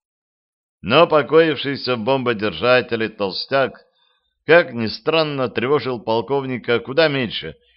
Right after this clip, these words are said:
чем порученное его экипажу задание. Отбомбиться по макакам — это ладно, китайцев много, никто не заметит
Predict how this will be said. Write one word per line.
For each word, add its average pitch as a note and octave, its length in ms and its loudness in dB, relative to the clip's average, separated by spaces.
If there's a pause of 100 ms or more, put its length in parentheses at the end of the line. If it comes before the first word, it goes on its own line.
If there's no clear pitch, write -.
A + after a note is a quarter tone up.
(160)
чем A2 340 -2
порученное G#2+ 680 -2
его G#2+ 260 -2
экипажу G2+ 540 -4
задание. E2+ 640 -2 (840)
Отбомбиться C3 920 0
по G#2 160 -2
макакам — G#2+ 720 -2
это A#2+ 200 0
ладно, D#3 580 0 (320)
китайцев A2 680 -2
много, A#2 480 0
никто G#2 280 -4
не A#2+ 140 -2
заметит G#2+ 640 -4